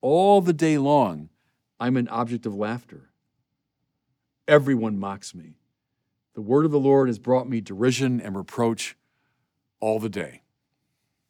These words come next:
I, I mean, self-pitying, uh, maybe a li-, <laughs> a little bit, but not far from the truth,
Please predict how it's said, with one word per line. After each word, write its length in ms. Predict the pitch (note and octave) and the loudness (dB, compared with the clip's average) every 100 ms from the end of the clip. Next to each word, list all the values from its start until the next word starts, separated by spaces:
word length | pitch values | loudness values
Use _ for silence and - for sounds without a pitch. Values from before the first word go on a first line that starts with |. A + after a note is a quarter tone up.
| _ _ _ - _ _ _ | _ _ _ -20 _ _ _
I, 100 | D3 D3+ | -10 -2
I 100 | E3+ | 2
mean, 160 | F3 | 4
self-pitying, 1000 | D3 - G#3 C#4 - G#3 A#3 C#3+ A#2+ C3 - - | 4 6 6 4 2 2 4 2 2 -4 -8 -14
uh, 160 | B2+ | -10
maybe 280 | D#3 G#3 G3 | 0 2 6
a 60 | C#3 | 6
li-, 140 | D3 - | 4 0
<laughs> 80 | E3 | -2
a 20 | |
little 220 | E3+ G3+ | 2 4
bit, 260 | C#3 A#2 - | 4 0 0
but 260 | C3+ - | -4 -4
not 300 | B2+ C#3 G3+ | -6 0 0
far 300 | - F#3+ F#3 | 0 -2 -2
from 180 | F3 F3+ | -4 -4
the 80 | D#3+ | -6
truth, 520 | - F#3+ A2+ - - | -2 -2 -2 -12 -20